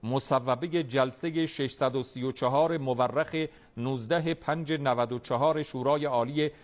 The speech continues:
امنیت ملی با رعایت موارد یاد شده تأیید می شود.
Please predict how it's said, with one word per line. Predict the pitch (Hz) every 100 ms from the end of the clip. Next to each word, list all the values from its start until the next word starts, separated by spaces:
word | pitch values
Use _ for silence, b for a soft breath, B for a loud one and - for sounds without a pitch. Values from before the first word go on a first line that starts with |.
| B -
امنیت | 127 131 123 151 156
ملی | 127 127 113 151 208
با | 139 135
رعایت | 131 131 127 127 160 185
موارد | 156 135 117 117 110
یاد | 110 104 104 92
شده | - 131 165 185 185 B B _ -
تأیید | 156 - 139 110 78
می | 82
شود. | - 78 65